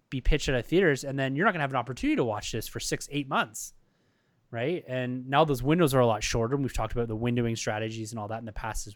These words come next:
well. But there, there, this is, this is a major change, and it's, like, this running analogy about the death of, of movie theaters that we, we've had here over the last four months or so.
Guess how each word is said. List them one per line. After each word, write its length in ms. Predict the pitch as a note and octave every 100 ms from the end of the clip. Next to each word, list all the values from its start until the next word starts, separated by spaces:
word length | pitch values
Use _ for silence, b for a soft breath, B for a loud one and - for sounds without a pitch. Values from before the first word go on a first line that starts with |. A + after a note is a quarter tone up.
| D#3
well. 360 | G#3+ C3+ A2 b b b b _
But 280 | C#3 B2+ - C#3+
there, 340 | C#3+ D3 C#3+
there, 200 | D3 E3
this 260 | C3+ G3 F#3
is, 300 | G#3+ D#3 C3
this 260 | D3+ -
is 140 | G3 A3+
a 100 | G3+
major 380 | C3+ C#3 D3
change, 600 | C3+ C3 D#3 G#2+ G#2 - - _ _ _
and 640 | C3+ C3 B2 B2 A#2+ A#2 - - - _ -
it's, 520 | C#3+ C3+ A#2+ - - -
like, 280 | C3 A#2 -
this 200 | C3 C3
running 300 | C3 C3 C3
analogy 440 | A#2 A#2 D#3 B2+
about 180 | A#2+ A#2
the 60 |
death 260 | A2+ A#2 -
of, 180 | A2 C#3
of 160 | A#2
movie 260 | A#2 D3+ B3+
theaters 320 | E3+ A2+ G#2
that 120 | A#2+ A#2
we, 180 | A2+
we've 220 | A2+ A2 -
had 220 | G#2+ G#2
here 260 | A#2 A2+ - b b b
over 180 | C#3 C#3
the 60 | A#2+
last 320 | A#2 A2+ -
four 260 | - B2+ A#2+
months 340 | A2 F#3 A#3+
or 80 | C#3
so. 420 | - B2+ A2 A2